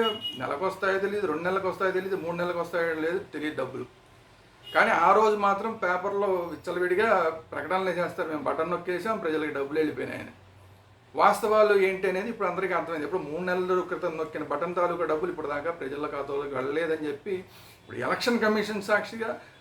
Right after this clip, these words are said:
కోర్టుల సాక్షిగా ఈరోజు బయటపడింది. So దీనికి ఖచ్చితంగా సమాధానం చెప్పలేని పరిస్థితులు జగన్మోహన్ రెడ్డి గారు ఉన్నారు కాబట్టి ఈ సంక్షేమం తాలూకా డబ్బులు వెళ్ళలేదు. దీని మీద ప్రజలు కొంత ఆగ్రహంగా ఉండుండొచ్చు.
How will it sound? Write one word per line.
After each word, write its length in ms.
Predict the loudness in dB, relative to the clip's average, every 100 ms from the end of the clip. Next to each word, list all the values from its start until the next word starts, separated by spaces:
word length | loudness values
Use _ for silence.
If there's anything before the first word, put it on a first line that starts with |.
| -6 8
కోర్టుల 320 | 8 8 0
సాక్షిగా 420 | 2 2 2 2
ఈరోజు 240 | 4 2
బయటపడింది. 540 | 0 -4 -4 -12 -14 -16 -16 -18 -20 -20 -20 -20 -20 -20 -20 -20 -20 -6
So 100 | -6 -4
దీనికి 500 | -2 0 0 -2 -2 -14 -20 -20 -20 -12
ఖచ్చితంగా 440 | -8 -4 -2 2 2
సమాధానం 580 | 0 2 4 4 2
చెప్పలేని 480 | 0 -4 0 2 2
పరిస్థితులు 380 | 0 -2 -2 -2
జగన్మోహన్ 460 | -2 -4 -4 -4 -8
రెడ్డి 240 | -8 -2
గారు 160 | 0 0
ఉన్నారు 260 | -2 -2
కాబట్టి 600 | -2 -2 -4 -6 -8 -10 -18 -20 _ -14
ఈ 80 | -10
సంక్షేమం 560 | -6 -6 -4 -2 -2
తాలూకా 400 | 0 0 0 0
డబ్బులు 400 | 0 -2 -2 2
వెళ్ళలేదు. 640 | 4 4 4 2 0 -2 -4 -12 -20 -20 -20 -20 -20 -20 _ -4
దీని 240 | 0 4
మీద 220 | 4 4 2
ప్రజలు 220 | 2 2
కొంత 220 | 0 2
ఆగ్రహంగా 500 | 2 2 -2 -2 0
ఉండుండొచ్చు. 720 | 0 -2 -2 -2 -2 -6 -8